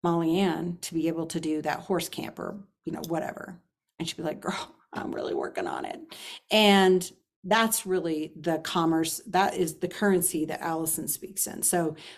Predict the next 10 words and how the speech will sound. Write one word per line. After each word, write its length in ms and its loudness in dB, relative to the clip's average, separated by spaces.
you 140 0
have 260 2
to 100 0
know 380 4
who 180 2
you're 180 -2
talking 480 -4
to. 440 -2
And, 480 0
um, 360 -2